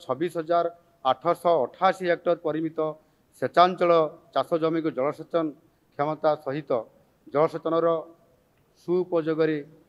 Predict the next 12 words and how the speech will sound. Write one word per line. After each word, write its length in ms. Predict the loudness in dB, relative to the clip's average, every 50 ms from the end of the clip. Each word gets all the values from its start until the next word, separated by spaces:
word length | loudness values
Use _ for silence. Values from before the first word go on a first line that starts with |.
| _ _ _ -6
ସମତା 300 | -2 0 0 0 2 2 2
ଆଣିବା 220 | 2 2 2 0 0
ଲକ୍ଷ୍ୟରେ 380 | 0 -2 -4 -6 -6 -6 -4 -4
ଯୋଜନାଟିକୁ 600 | -4 -4 -4 -2 -2 -4 -4 -6 -8 -10 -8 -8 -8 -10 -14 _ _ _ _ _ _ _ _ _ -6
ହାତକୁ 300 | -4 -4 -2 -4 -2 -2 -2 0
ନିଆଯାଇଅଛି, 580 | 0 2 2 2 2 0 0 -2 -4 -6 -12 -14 -14 -16 _ _ _ _ _ _ _ _ _ _ _ -10
ଯାହାଦ୍ୱାରା 480 | -4 0 2 2 2 4 4 4 6 6 4
ଅଚଳ 200 | 4 2 0 -2 -2 -2
ପ୍ରକଳ୍ପର 400 | -4 -4 -4 -4 -4 -2 -2 -2 -2 -2 -4
ପୁନରୁଦ୍ଧାର 480 | -6 -6 -4 -4 -2 2 2 2 2 2 -2
ସହିତ 260 | -4 -4 -4 -4 -6 -6 -8 -8 -10 _ _ _ _ _ _ _ _ _ _ _ _ _ _ _ _ _ _ _ _ _ _ _ _ _ _ _ _ _ _ _ _ _ _ _ -4
ପ୍ରକଳ୍ପଗୁଡ଼ିକୁ 840 | -4 0 2 2 2 4 2 0 0 0 -4 -6 -6 -6 -6 -6